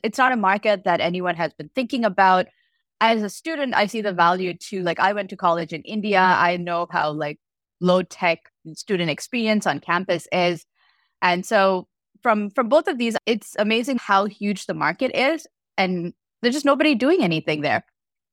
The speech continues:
And for Madhavi to come in to, to realize that opportunity and to really build something that both provides immediate value, like, super immediate value to colleges, that it almost pays for itself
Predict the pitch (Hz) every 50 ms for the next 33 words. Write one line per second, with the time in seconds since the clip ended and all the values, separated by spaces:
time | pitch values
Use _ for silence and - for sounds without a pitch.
0 | _ _ _ _ _ _ _ _ - 208 208 208 202 202 196 190 180 - _ _
1 | _ _ _ _ _ - 226 208 208 202 214 214 233 247 240 - 262 - - 220
2 | 214 214 175 196 196 196 185 - 214 190 - - 208 185 180 196 208 226 240 233
3 | 220 202 226 196 139 170 170 - 185 170 - - 185 170 175 170 165 165 165 165
4 | 160 _ _ _ _ _ _ _ _ _ - 196 196 - 233 214 202 226 247 262
5 | 247 196 220 220 214 202 - - 185 175 180 - - 185 190 190 175 175 170 160
6 | 160 - _ _ _ _ _ _ _ _ _ _ _ _ _ - 220 233 220 -
7 | - 208 185 180 185 180 - 226 190 208 226 247 208 226 208 185 156 - 170 165
8 | 175 185 180 170 151 - - - 127 170 175 _ _ _ _ _ _ - - -
9 | 277 269 - 262 226 208 196 190 180 175 180 143 - 165 165 170 175 175 170 170
10 | 190 - - - 175 175 185 185 170 - 156 131 139 165 - _ - 165 160 -
11 | _ _ _ - 220 233 - - 262 302 359 359 - - 269 240 247 - - 226
12 | 175 156 - - - - 185 160 143 156